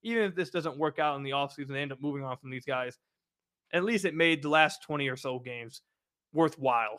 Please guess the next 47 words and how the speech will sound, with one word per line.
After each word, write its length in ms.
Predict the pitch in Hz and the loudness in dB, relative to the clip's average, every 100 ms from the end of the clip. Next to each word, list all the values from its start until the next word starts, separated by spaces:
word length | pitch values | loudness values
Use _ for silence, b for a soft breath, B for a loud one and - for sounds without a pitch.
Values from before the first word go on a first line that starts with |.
| - | -10
for 120 | 117 | -8
us." 200 | 107 - | -8 -2
And 80 | 156 | 4
I 80 | 190 | 4
think 220 | 220 156 | 4 6
that's 220 | 165 160 | 6 4
important, 440 | 139 - 120 104 | -6 -6 -6 -6
to 80 | 135 | -14
be 120 | 123 | -8
honest. 380 | 110 101 95 - | -6 -6 -8 -2
So 200 | 139 127 b b - | 0 0 b b 10
that's 160 | 262 | 12
all 120 | 277 262 | 12 12
I've 80 | |
got 200 | 190 233 | 12 12
for 60 | 226 | 12
you 40 | |
guys 200 | 220 214 | 8 8
today, 240 | 190 208 196 | 8 8 10
though. 260 | 196 196 - _ _ - | 10 8 4 _ _ 10
Thank 200 | 262 233 | 10 10
you 80 | 220 | 12
guys 420 | 208 202 196 - _ _ | 12 12 12 8 _ _
for 100 | - | 12
listening 300 | 208 202 214 | 12 12 10
to 100 | 190 | 8
Locked 280 | 190 190 185 | 12 10 10
On 160 | 185 170 | 6 8
Pistons, 360 | 190 185 185 | 6 6 2
making 240 | 185 185 185 | 2 4 4
it 100 | 170 | 2
your 100 | 160 | 2
first 300 | 190 175 - | 2 2 0
listen 200 | 175 180 | -2 0
of 40 | |
every 160 | 170 156 | 0 0
single 240 | 165 143 143 | -6 -8 -4
day. 300 | 170 190 190 _ _ | 2 4 2 _ _
We 100 | 165 | -2
are 80 | 156 | -2
free 140 | 190 | -2
and 80 | 180 | -4
available 240 | 170 170 | -2 0
on 60 | 165 | 0
all 80 | 170 | 0
your 80 | 160 | 0
podcast 460 | 175 170 165 151 | 0 0 0 -4